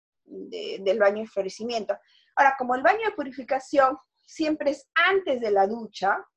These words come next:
o sea, yo normalmente lo que hago, y que lo que siempre les digo es, se van a hacer su baño de purificación antes de ducharse. O sea, lleg-, se meten a la ducha, ¿no?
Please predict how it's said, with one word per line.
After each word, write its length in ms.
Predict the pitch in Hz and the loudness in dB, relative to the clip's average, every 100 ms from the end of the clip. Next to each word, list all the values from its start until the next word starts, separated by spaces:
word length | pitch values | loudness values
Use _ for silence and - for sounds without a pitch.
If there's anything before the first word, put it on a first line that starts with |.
| _ | _
o 80 | 226 | -8
sea, 260 | 220 214 - _ _ _ _ _ - | 2 2 0 _ _ _ _ _ 6
yo 160 | 294 | 8
normalmente 640 | 320 320 302 277 240 202 214 | 8 4 2 0 -4 -4 -2
lo 140 | 202 | -2
que 100 | 214 | 4
hago, 560 | 220 220 240 277 302 - - | 6 6 8 6 6 2 -16
y 160 | 202 | -16
que 100 | - | -12
lo 120 | - - | -14 -12
que 80 | |
siempre 260 | - 208 226 | -12 -10 -6
les 140 | 247 | -6
digo 240 | 262 254 233 | -6 -2 -2
es, 280 | 196 196 _ _ _ _ | -2 -6 _ _ _ _
se 200 | _ 233 | _ 0
van 140 | 214 226 | 2 2
a 40 | |
hacer 180 | 277 302 | -2 -6
su 100 | 285 | -4
baño 140 | 262 277 | -8 -8
de 60 | |
purificación 720 | 254 233 220 202 214 294 233 - _ _ _ _ _ _ _ _ _ | -12 -12 -6 -6 -2 0 0 -2 _ _ _ _ _ _ _ _ _
antes 340 | 302 311 302 233 | 2 2 2 2
de 80 | |
ducharse. 500 | 196 196 214 - - _ | 2 2 -4 -6 -18 _
O 80 | 196 | -16
sea, 220 | - 185 | -8 -8
lleg-, 400 | 165 214 233 233 | -4 -2 -2 -4
se 140 | - 196 | -6 -4
meten 300 | 226 269 254 | -4 -2 0
a 120 | 247 | 4
la 380 | 233 226 226 214 | 6 6 6 4
ducha, 580 | 269 294 - 208 202 403 392 | 0 -6 -2 2 2 2 -2
¿no? 320 | 240 247 - | -10 -10 -10